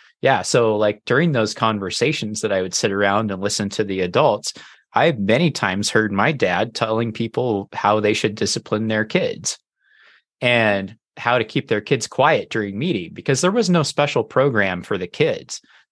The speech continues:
Kids sat with the adults and they had to sit still and be quiet. Didn't matter what age they were. And my dad's solution to kids fussing in meeting was to take them outside and spank them till they stop. In other words,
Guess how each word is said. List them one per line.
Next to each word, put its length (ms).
Kids 240
sat 260
with 180
the 120
adults 440
and 100
they 80
had 180
to 60
sit 260
still 280
and 120
be 100
quiet. 440
Didn't 140
matter 240
what 160
age 300
they 140
were. 320
And 460
my 140
dad's 320
solution 500
to 140
kids 300
fussing 340
in 140
meeting 300
was 160
to 100
take 240
them 120
outside 540
and 160
spank 340
them 180
till 180
they 100
stop. 520
In 120
other 200
words, 380